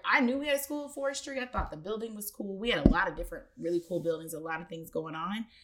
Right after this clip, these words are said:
But it was just a part of my life. Like, I knew we had it, and it was cool. I didn't really think about it at the time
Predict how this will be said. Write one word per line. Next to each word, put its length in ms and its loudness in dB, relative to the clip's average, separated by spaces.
But 140 12
it 100 12
was 180 0
just 400 -4
a 100 4
part 320 6
of 120 8
my 160 -2
life. 420 -4
Like, 220 -2
I 100 2
knew 220 -2
we 180 -6
had 280 0
it, 240 0
and 140 0
it 100 -2
was 140 -4
cool. 460 -2
I 140 12
didn't 340 10
really 300 -6
think 260 4
about 360 2
it 140 -10
at 260 0
the 100 -6
time 720 -2